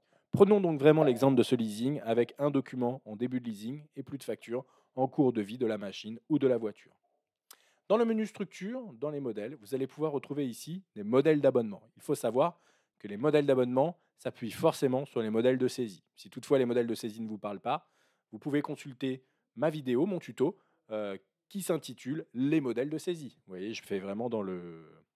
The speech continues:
dans le foufou dingue. Donc, dans les modèles d'abonnement, on va pouvoir ici, eh bien, venir créer un nouveau modèle d'abonnement. Je vais prendre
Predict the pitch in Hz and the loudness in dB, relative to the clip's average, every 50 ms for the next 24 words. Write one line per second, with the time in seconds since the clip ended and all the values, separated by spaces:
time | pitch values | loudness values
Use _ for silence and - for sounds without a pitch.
0 | _ _ _ _ _ _ _ _ _ _ _ _ _ _ _ _ _ - - - | _ _ _ _ _ _ _ _ _ _ _ _ _ _ _ _ _ -20 -20 -14
1 | - 98 95 104 - - 165 - 139 139 107 90 85 80 78 _ _ _ _ _ | -8 -4 -4 -4 -4 -4 -6 -2 -2 -2 -4 -4 -10 -12 -20 _ _ _ _ _
2 | - _ _ _ _ - - 131 131 117 123 208 247 254 226 220 208 214 226 214 | -20 _ _ _ _ -6 -4 -4 2 8 8 10 10 10 8 8 8 8 8 6
3 | 202 190 160 160 127 107 90 - _ _ _ _ 139 151 175 247 277 - - 233 | 6 6 6 6 2 2 -6 -12 _ _ _ _ -6 -2 0 0 0 0 -4 -4
4 | 208 208 233 220 190 147 123 - - - 110 120 156 170 _ _ _ _ - 123 | 2 4 4 4 4 2 -2 -4 -8 -10 -12 -14 -14 -16 _ _ _ _ -8 -6
5 | 117 113 127 143 160 196 202 _ - 104 104 107 107 131 147 - _ - - - | -4 2 2 2 2 0 -4 _ -16 -8 -6 -6 -4 -4 -6 -8 _ -16 -12 -6
6 | - 131 131 131 143 180 190 131 104 104 107 117 131 143 143 113 123 151 170 165 | 0 4 6 6 6 6 4 0 -4 -6 -4 0 0 0 0 2 4 4 4 4
7 | 147 117 107 110 107 120 135 131 117 113 110 104 107 101 95 90 87 _ _ _ | 2 0 -2 0 0 -2 -2 -2 -4 -6 -6 -6 -6 -8 -10 -14 -18 _ _ _
8 | _ - 104 98 95 - - 107 104 101 98 90 | _ -14 -14 -12 -12 -8 -8 -8 -8 -8 -10 -14